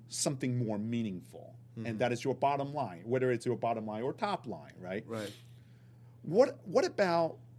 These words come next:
Speaker 1: if you could identify a way that constantly gives you leads, that constantly, um, uh, uh, you know, uh, uh, lays out, for example, um, you know, how successful you could be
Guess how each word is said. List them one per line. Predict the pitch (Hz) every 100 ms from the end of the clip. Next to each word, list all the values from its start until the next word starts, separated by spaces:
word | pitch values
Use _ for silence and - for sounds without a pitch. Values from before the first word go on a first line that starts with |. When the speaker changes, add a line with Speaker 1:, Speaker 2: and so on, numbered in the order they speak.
| -
Speaker 1:
if | 151 -
you | 139 156
could | 147 156 -
identify | 120 110 160 196 165 151
a | 110
way | 101 107 76 71 - -
that | 123 -
constantly | - 185 220 - 175 147
gives | 113 123 107
you | 107
leads, | 98 104 85 - - - - - - - - - -
that | - 120
constantly, | - 180 214 208 190 156 131 120 -
um, | 120 95 90 -
uh, | 110 104
uh, | 127 -
you | 127
know, | 98 82 90 - - -
uh, |
uh, | 104 92 - 101 85 110
lays | 120 170 170 131
out, | 127 123 107 104
for | - 120
example, | 113 104 110 113 101 87 87 - - - - -
um, | 95 90 90 82 - -
you | 107
know, | 78 73 -
how | 151 165
successful | 143 - 147 - 165 151 - 131 104
you | 104 110 107
could | - -
be | 180 139 82 82